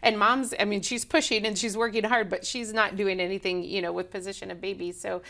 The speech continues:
it really just is amazing the way we were created, the way that process was created. Um, and, you know, it's an, a really neat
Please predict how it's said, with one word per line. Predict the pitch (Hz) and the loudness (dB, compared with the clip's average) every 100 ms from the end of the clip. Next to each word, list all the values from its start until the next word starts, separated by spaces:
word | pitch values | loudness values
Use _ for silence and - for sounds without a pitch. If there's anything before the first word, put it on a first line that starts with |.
| - - - | -18 -20 -8
it | - 226 | -6 -2
really | 254 311 285 | -2 -2 -2
just | 220 220 | -4 -4
is | - 233 | -6 -4
amazing | 240 196 202 294 202 156 160 | -6 -6 -6 -6 -6 -4 0
the | 175 170 | 0 0
way | 180 180 190 202 | -2 -2 -2 -4
we | 185 190 | -6 -6
were | 190 | -6
created, | 185 180 156 156 190 240 180 | -6 -6 -4 -4 -4 -6 -6
the | 165 | -8
way | 170 165 170 | -6 -6 -4
that | 160 - | -4 -4
process | - 165 - 185 - | -8 -8 -8 -10 -10
was | 185 - | -10 -12
created. | - 202 190 190 190 185 - - - - | -10 -8 -8 -8 -10 -12 -20 -20 -20 -16
Um, | 180 196 175 180 - | -12 -12 -12 -14 -6
and, | 220 202 202 196 233 | -4 -2 -4 -6 -6
you | 247 | -4
know, | 240 | -2
it's | 233 | -2
an, | 254 240 240 _ _ - | -4 -6 -10 _ _ -4
a | 240 | -4
really | 208 208 247 262 269 262 262 254 - - - - - | -4 -10 -6 -6 -6 -6 -8 -10 -14 -20 -20 -20 -12
neat | 208 208 214 - - - | -6 -4 -4 -6 -10 -14